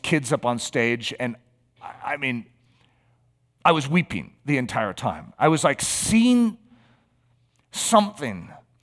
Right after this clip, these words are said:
that I, God had warmed my heart towards, the orphan.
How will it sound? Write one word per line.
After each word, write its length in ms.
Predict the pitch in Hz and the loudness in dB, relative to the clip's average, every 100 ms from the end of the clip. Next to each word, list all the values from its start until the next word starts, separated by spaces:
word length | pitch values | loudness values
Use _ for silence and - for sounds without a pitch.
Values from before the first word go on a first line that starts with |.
| _ - | _ 2
that 160 | 170 | 4
I, 360 | 151 165 151 151 - _ - | 6 4 2 0 -10 _ 0
God 220 | 180 196 | 6 8
had 260 | 196 175 151 | 8 4 2
warmed 400 | 151 180 220 165 | 4 6 6 4
my 120 | 175 | 2
heart 420 | 135 - 139 - | 2 -6 -10 -10
towards, 560 | - 87 - - - - _ _ _ _ _ _ _ | -16 -16 -18 -14 -14 -16 _ _ _ _ _ _ _
the 100 | 160 | 2
orphan. 400 | 156 151 - - | 4 2 0 -12